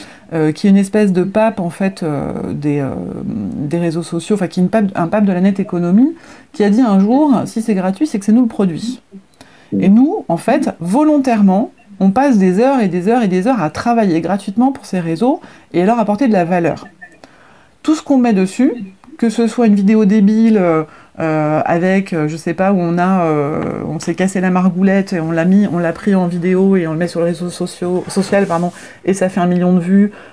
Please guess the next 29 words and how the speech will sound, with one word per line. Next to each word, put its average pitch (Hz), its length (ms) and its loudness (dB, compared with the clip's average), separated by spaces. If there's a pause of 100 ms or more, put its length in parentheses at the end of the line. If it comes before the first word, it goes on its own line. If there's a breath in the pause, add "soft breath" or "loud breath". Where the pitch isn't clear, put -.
(160 loud breath)
euh, 147 180 2
ou 202 100 2
bien, 196 560 4
euh, 156 280 2
je 165 120 -4
sais 190 120 -6
pas 160 160 -2
quoi, 190 160 -2
enfin, 190 180 -4
ou 165 140 2
un 175 100 0
article 170 320 -6
de 170 80 -2
fond, 180 220 -2
et 175 60 -4
cetera. 170 500 -2 (340 loud breath)
Tout 214 140 2
ça, 262 240 0
c'est 277 100 -2
de 190 80 0
la 185 80 0
valeur 208 260 2
ajoutée 196 340 0
à 254 60 2
ces 214 140 -2
réseaux. 170 300 -2 (100)
Donc, 185 160 -2
on 208 80 2
travaille 233 640 0